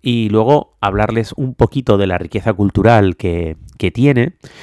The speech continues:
Nosotros vamos a acercarnos un poco a la cultura cahuéscar, que son los oriundos, los indígenas de, del lugar, que vivían fundamentalmente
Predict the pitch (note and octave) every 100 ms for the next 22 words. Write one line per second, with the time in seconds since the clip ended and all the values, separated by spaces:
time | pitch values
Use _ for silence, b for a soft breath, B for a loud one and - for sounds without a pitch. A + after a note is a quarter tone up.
0 | B B A2+ A2 G#2+ D3+ A#2+ G#2+ G#2+ -
1 | G2 F#2+ - G#2+ - G#2 - A#2+ G#2+ -
2 | F#2 A#2+ G#2+ F2+ F#2 E2 A2 F#2 F2 F2+
3 | A#2 - F#2 - _ B B B - F2
4 | E2+ F#2 F#2+ F2+ F2 F#2+ E2+ E2 - F#2
5 | B2+ A2+ G#2+ F2 E2 - G#2+ G2+ B2 A#2
6 | F#2+ E2+ F2+ D#2+ E2 E2 D#2 D#2+ F#2 B2+
7 | A#2 F#2+ E2+ E2+ G2 F2+ - E2+ E2+ E2
8 | F#2 F#2 F2+ F2